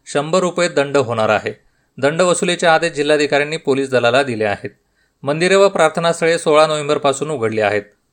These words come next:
पासष्ट वर्षांवरील व्यक्ती, गर्भवती महिला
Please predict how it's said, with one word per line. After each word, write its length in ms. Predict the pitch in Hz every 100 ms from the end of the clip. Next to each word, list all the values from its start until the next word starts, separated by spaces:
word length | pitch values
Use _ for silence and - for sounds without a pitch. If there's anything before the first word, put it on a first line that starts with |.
| -
पासष्ट 380 | 147 151 185 -
वर्षांवरील 580 | 180 170 180 175 175 165
व्यक्ती, 500 | 139 - 160 104 - 123
गर्भवती 460 | 131 143 156 160
महिला 420 | 156 127 156 127